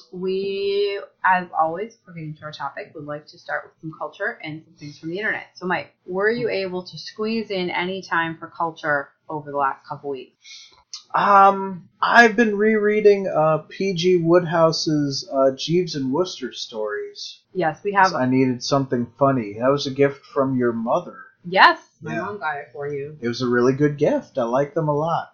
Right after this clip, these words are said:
Speaker 2: I recommend them very highly.
Speaker 1: It's a very
Speaker 2: He's
Speaker 1: thick
Speaker 2: a
Speaker 1: book.
Speaker 2: very funny author.
Speaker 1: Like three inches thick.
Speaker 2: Yeah.
Speaker 1: Um, and have you read the novels at all, or just the
Speaker 2: No,
Speaker 1: short
Speaker 2: I
Speaker 1: stories?
Speaker 2: haven't.
Speaker 1: Okay, well, there's a bunch of novels too.
Speaker 2: Do we have any?
Speaker 1: Um, I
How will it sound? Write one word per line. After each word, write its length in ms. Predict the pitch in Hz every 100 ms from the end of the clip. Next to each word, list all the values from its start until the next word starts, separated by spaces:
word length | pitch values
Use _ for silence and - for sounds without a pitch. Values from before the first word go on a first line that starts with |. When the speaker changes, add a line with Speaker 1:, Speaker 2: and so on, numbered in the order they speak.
| 123
Speaker 2:
I 60 |
recommend 600 | 117 127 131 131 131 135
them 300 | 135 113 107 _ -
very 300 | 127 135 135
highly. 640 | - 135 127 101 98 - _
Speaker 1:
It's 100 | -
a 40 |
very 140 | 214
Speaker 2:
He's 140 | 214 -
Speaker 1:
thick 140 | 208
Speaker 2:
a 20 | 220
Speaker 1:
book. 80 | 190
Speaker 2:
very 280 | 143 135
funny 400 | 139 - 131 127
author. 600 | 120 117 117 - - - - _
Speaker 1:
Like 240 | 170 151 - _
three 200 | 196 190
inches 280 | 175 160 -
thick. 220 | 151 - - _ -
Speaker 2:
Yeah. 240 | 131 113 - _
Speaker 1:
Um, 540 | 208 202 196 190 185 185 -
and 140 | 208
have 220 | 233 262
you 220 | 240 311 277
read 380 | 240 247 240 220 - 180 -
the 420 | 196 180 165 160 160
novels 500 | 185 185 240 240 269
at 80 |
all, 380 | 269 262 262 233
or 200 | 175 165 160
just 180 | 160
the 60 | 113
Speaker 2:
No, 60 | 123 175
Speaker 1:
short 20 | 160
Speaker 2:
I 140 | 123
Speaker 1:
stories? 160 | 143 120
Speaker 2:
haven't. 500 | 143 143 - _ - - -
Speaker 1:
Okay, 180 | 180 151
well, 100 | 170
there's 120 | 190
a 40 |
bunch 160 | 208 190
of 40 |
novels 500 | 175 151 143 123 -
too. 280 | - 151 101 - _
Speaker 2:
Do 60 | 120
we 80 | 107
have 200 | 104 123
any? 300 | 202 262 254
Speaker 1:
Um, 1120 | - 185 220 294 349 370 370 370 370 370 370 -
I 160 | 247